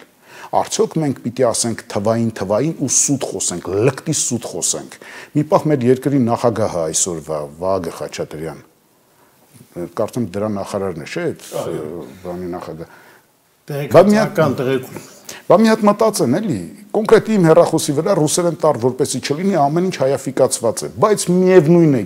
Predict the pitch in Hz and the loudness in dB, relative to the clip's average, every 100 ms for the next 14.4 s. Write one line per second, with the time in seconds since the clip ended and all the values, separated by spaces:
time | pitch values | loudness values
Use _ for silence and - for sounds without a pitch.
0 | - 175 175 170 202 143 135 147 131 127 | 2 4 6 4 0 0 0 2 4 2
1 | 87 85 82 73 - - - - - - | 0 -2 -4 -8 -16 -20 -20 -20 -16 0
2 | 147 170 147 - 101 101 170 185 156 123 | 2 4 2 0 -8 6 6 8 6 4
3 | 90 127 165 190 214 202 110 - 135 143 | 6 6 8 6 4 2 -8 2 6 6
4 | 151 143 - 120 113 98 135 143 135 135 | 6 2 0 0 0 4 4 4 0 2
5 | 143 123 - 127 123 117 127 143 - - | 2 2 -2 2 4 6 4 4 0 0
6 | 104 85 76 71 71 - - - - - | 0 -2 -8 -10 -10 -12 -18 -20 -20 2
7 | 156 156 151 147 95 113 135 165 143 113 | 4 8 10 10 8 8 6 4 2 4
8 | 120 117 107 107 - 92 80 135 170 156 | 4 4 2 0 0 0 2 2 2 6
9 | 175 117 135 143 147 - 123 127 135 147 | 4 6 4 4 4 4 4 4 6 4
10 | 123 120 123 123 117 92 98 117 - 165 | 6 4 2 2 0 -2 0 0 0 -2
11 | 170 104 113 - 123 123 120 - 127 87 | -2 0 0 4 4 4 2 0 -2 -2
12 | 95 - 107 - 98 87 - - - - | -6 -6 -10 -6 -6 -8 -12 -18 -20 -20
13 | - _ 101 107 - 110 110 113 98 - | -20 _ 2 2 0 -4 -4 -6 -6 -4
14 | - 95 71 | -2 -4 -6